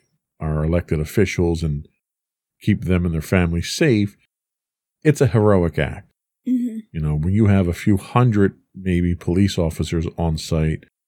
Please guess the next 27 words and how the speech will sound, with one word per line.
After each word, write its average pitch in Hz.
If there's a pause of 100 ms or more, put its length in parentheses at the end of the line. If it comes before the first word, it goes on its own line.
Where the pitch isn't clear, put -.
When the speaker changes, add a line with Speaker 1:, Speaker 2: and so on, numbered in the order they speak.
(580)
Speaker 1:
versus 87 (100)
thousands 95
of 87
angry 101
rioters 92
who, 87 (460)
after 90
the 85
fact, 92
we 90
learned 87
had 123
weapons 90 (680)
and 85
were 127
violent, 85 (320)
um, 76
to -
the 85
point 98
that 80
people 98
were 92
even 90
throwing 87
fire 131
extinguishers 78